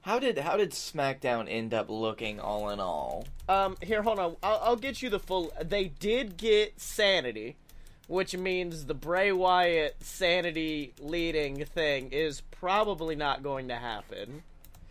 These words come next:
Speaker 1: I don't think Bray's gonna be leading anyone for the foreseeable future.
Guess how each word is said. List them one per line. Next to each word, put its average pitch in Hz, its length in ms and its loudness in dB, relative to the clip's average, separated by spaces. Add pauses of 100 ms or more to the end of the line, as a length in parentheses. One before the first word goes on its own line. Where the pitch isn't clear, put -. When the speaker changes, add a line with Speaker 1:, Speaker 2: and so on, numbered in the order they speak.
(360)
Speaker 1:
I 185 100 4
don't 220 220 4
think 170 400 -2
Bray's 139 320 6
gonna 123 180 0
be 110 160 2
leading 107 580 -2
anyone 101 560 -4
for 107 200 -8
the 101 200 -4
foreseeable 107 680 -6
future. 107 640 -6